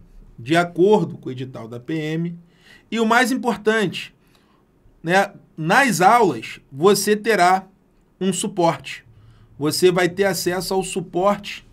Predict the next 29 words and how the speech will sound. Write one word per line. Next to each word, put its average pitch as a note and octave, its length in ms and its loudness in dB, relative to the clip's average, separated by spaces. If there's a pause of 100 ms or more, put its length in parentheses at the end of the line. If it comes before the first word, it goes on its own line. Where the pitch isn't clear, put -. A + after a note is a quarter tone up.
(360)
Tira G#3 300 0
a F#3+ 40 2
Dúvida F3+ 480 0
do F3 100 0
Aluno. F3+ 520 0 (440)
Abaixo F3+ 840 0
de F3+ 160 -8
cada G3+ 580 -4
aula F3+ 600 -2 (420)
tem G3+ 220 2
um G#3+ 120 0
campo G#3 680 2
pra F#3+ 240 -4
você F3+ 400 0
tirar F3 320 -2
sua F#3 200 -10
dúvida. C#3+ 440 -8 (560)
Você F3 680 4 (140)
não F3 380 -2
está E3 340 -4
sozinho. C3 640 -6 (540)
E C4 100 0
mais A3+ 560 2 (140)
quatro C4 340 0
bônus. A3+ 540 -2 (100)
É G#3 100 -2
isso C4 220 -2
aí, B3+ 320 -6 (640)
tá? A#3 340 0